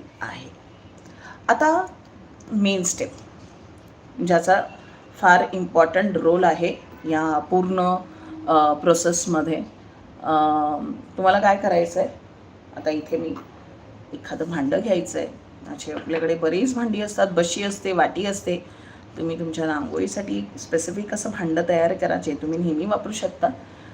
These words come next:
आणि ह्याच्यामध्ये आपल्याला काय करायचं आहे, नेहमी मी काउंट करून दाखवलं आहे, बऱ्याच व्हिडिओमध्ये मी काउंटही करून दाखवलं आहे की मेडिसिन, अ, झाकणामध्ये तुम्ही काउंट करून घ्या.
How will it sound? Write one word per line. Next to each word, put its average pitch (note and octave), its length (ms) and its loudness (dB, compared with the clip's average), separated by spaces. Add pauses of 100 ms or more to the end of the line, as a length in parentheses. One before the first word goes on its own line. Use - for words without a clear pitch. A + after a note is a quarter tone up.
(280)
आणि G#3+ 220 2
ह्याच्यामध्ये A3+ 440 6
आपल्याला A3 280 10
काय D#3+ 220 4
करायचं C#3 420 -2
आहे, - 100 -14 (720)
नेहमी G#3 320 4
मी B3+ 140 6
काउंट G#3 360 6
करून G#3+ 260 0
दाखवलं G3 380 6
आहे, F#3+ 80 0
बऱ्याच F3+ 300 4
व्हिडिओमध्ये F#3 360 -2
मी F#3 100 -8
काउंटही F3 420 0
करून F3 280 2
दाखवलं D#3+ 280 2
आहे D#3+ 100 -2 (440)
की F#3 80 0
मेडिसिन, F3 560 2 (260)
अ, D#3+ 100 0
झाकणामध्ये E3+ 960 0
तुम्ही E3+ 160 -2
काउंट D#3+ 340 0
करून D#3+ 380 2
घ्या. D#3 240 -2